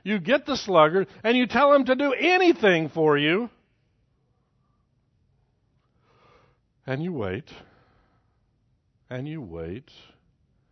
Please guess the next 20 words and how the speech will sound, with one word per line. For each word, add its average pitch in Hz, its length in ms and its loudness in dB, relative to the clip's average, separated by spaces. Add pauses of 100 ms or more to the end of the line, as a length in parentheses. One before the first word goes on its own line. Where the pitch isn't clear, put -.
(840)
And 147 180 -12
you 160 200 -16
wait. 87 580 -12 (960)
And 123 160 -8
you 170 80 -10
get 175 260 -10
annoyed. 113 840 -10 (560)
And 135 200 -10
you 175 80 -10
get 165 220 -12
annoyed. 95 920 -10 (440)
And 120 160 -8
you 156 60 -8
start 180 320 -6
rubbing 170 380 -6
your 180 180 -8
eyes 101 540 -4
because 151 320 -14
they 175 180 -8
hurt. 226 800 -12